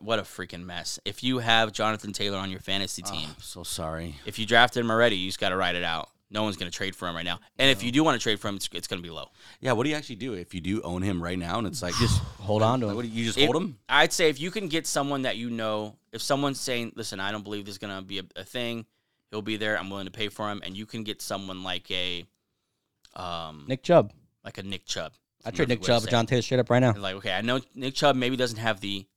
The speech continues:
Speaker 1: the ceiling that Jonathan Taylor has, but he'll be a top five guy. He'll be there week one. I'll take Nick Chubb.
Speaker 2: Yeah.
Speaker 1: Maybe do a, a thing like that. Personally, I'd hold him. I probably wouldn't trade him.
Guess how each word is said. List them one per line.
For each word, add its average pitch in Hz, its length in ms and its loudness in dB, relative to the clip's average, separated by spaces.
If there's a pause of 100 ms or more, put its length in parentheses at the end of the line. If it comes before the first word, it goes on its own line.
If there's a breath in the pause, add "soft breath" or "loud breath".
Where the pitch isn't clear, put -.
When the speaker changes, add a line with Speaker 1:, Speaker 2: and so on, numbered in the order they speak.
Speaker 1:
the - 80 -18
ceiling 131 540 -2 (120)
that 104 140 -8
Jonathan 107 260 -4
Taylor 110 220 -2
has, 117 220 2
but - 200 -6 (340)
he'll 113 80 -10
be 120 60 0
a 117 60 0
top 98 220 -2
five 101 180 -2
guy. 95 220 0
He'll 98 140 -8
be 98 80 -8
there 98 160 -4
week 92 240 -10
one. 85 280 -8 (360)
I'll 95 80 -10
take - 220 -14
Nick 85 140 -14
Chubb. 90 180 -8
Speaker 2:
Yeah. 85 160 -10 (180)
Speaker 1:
Maybe 117 200 0
do 113 160 2
a, - 20 2 (120)
a 98 40 -4
thing 107 200 -4
like 101 180 -2
that. 110 280 2
Personally, 127 340 -2
I'd 90 140 0
hold 82 200 -10
him. 87 120 -14 (560)
I - 80 -6
probably 92 260 -6
wouldn't 90 220 -8
trade 101 180 -8
him. 110 120 -12